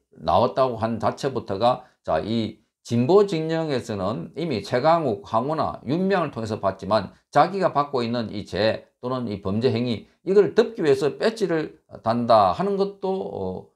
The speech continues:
지금 드러나고 있고 이재명도 그렇게 하고 있다는 사실을 우리는 잘 알고 있습니다. 인천 계양 을에 간 것도 바로 그 이유 때문 아닌가 그랬는데, 어, 지금 이렇게 재판을 받고 수사를 받는 조희연이 또 나와가지고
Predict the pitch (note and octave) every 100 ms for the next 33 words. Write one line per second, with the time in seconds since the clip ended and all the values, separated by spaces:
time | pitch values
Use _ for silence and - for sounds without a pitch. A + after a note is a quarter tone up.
0 | _ - A#2+ A2 C3 A#2+ A2 F#2+ - -
1 | G2 C#3 G3 A#3+ A3+ - E3 C#3 D#3+ C3+
2 | A#2+ G#2+ A#2 G2+ A2+ G2+ A#2+ G#2+ F#2+ F2
3 | E2 D#2+ E2 - - _ _ C3 C3+ D#3
4 | C#3+ C3+ C3+ D3+ D3 B2 B2 - G2+ G#2
5 | G#2 B2+ A#2 C3 C#3 C3+ F2+ A2 E2 G#2
6 | G#2 E2 A2 A2 - _ _ _ - -
7 | D3+ E3 - E3 E3 E3+ F#3 - _ -
8 | - E3 E3 C#3 B2 A#2 A2 F#3 - D3
9 | B2 A#2 C3+ A#2+ A#2 A#2+ C3+ A2 G2 G#3+
10 | F#3+ D3 C3+ B2 A2 A2 E3